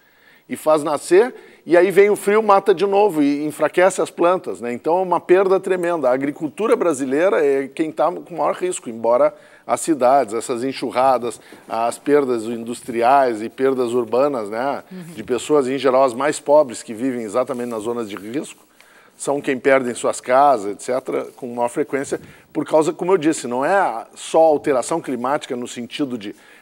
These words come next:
Speaker 1: mais quente ou menos quente o planeta, mas a desregulação climática que eu acho o maior perigo, é,
Speaker 2: Hum.
Speaker 1: a oferecer maiores danos, né? Chuvas muito intensas, secas muito intensas, fora da época, quando a agricultura não tá preparada para aquelas temperaturas.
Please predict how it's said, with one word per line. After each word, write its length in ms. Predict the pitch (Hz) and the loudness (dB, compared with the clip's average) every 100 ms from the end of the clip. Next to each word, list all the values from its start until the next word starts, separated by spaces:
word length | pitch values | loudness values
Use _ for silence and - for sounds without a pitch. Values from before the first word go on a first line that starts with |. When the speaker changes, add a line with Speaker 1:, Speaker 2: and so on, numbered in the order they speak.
| - | -10
Speaker 1:
mais 320 | 127 156 - | -6 -4 -6
quente 340 | - 151 170 135 | -4 -4 -2 -6
ou 80 | |
menos 220 | 117 123 117 | -6 -8 -8
quente 260 | 139 143 | -8 -8
o 40 | 120 | -8
planeta, 500 | 113 120 165 - - - _ | -8 -6 -6 -8 -14 -20 _
mas 240 | 120 127 | -4 -2
a 80 | 131 | 0
desregulação 920 | 123 113 196 226 190 143 143 113 156 | -2 -4 -4 0 0 2 0 0 -4
climática 540 | 147 120 123 131 - 143 | -6 -6 -6 -6 -6 -4
que 100 | 139 | -2
eu 120 | 131 | -2
acho 200 | 131 135 | -2 -6
o 40 | |
maior 160 | 117 135 | -6 -6
perigo, 420 | - 123 117 107 _ - | -6 -6 -6 -10 _ -16
é, 920 | 101 101 101 101 92 92 - - - _ _ _ _ _ _ 180 | -10 -8 -8 -10 -12 -14 -18 -20 -20 _ _ _ _ _ _ -14
Speaker 2:
Hum. 80 | 180 | -4
Speaker 1:
a 60 | |
oferecer 560 | 120 - 123 120 - 131 | -2 0 -2 0 -2 -2
maiores 380 | 123 123 147 120 | 2 4 2 2
danos, 360 | 139 127 98 | 2 2 -4
né? 140 | 104 104 | -12 -12
Chuvas 380 | - 160 135 | -4 -2 0
muito 260 | 123 165 143 | -2 -4 -6
intensas, 540 | 113 131 139 120 120 - - _ | -8 -4 -4 -4 -14 -18 -20 _
secas 320 | - 147 - | -4 -4 -4
muito 260 | 113 120 - | -10 -12 -14
intensas, 520 | 98 127 131 123 113 - - | -10 -6 -6 -6 -12 -16 -20
fora 320 | - 165 151 127 | 0 6 6 6
da 140 | 117 | 2
época, 520 | 123 139 - 127 107 - _ | 2 2 -2 -8 -8 -10 _
quando 640 | 113 107 104 95 95 76 - | -14 -8 -6 -8 -12 -16 -16
a 220 | 87 90 | -12 -12
agricultura 500 | 95 101 95 104 113 | -12 -16 -18 -14 -12
não 120 | 110 113 | -12 -8
tá 100 | 123 | -8
preparada 480 | 110 107 104 107 | -8 -8 -6 -6
para 80 | 98 | -8
aquelas 180 | 95 95 | -10 -10
temperaturas. 640 | - 95 90 - 107 110 | -12 -12 -14 -12 -14 -14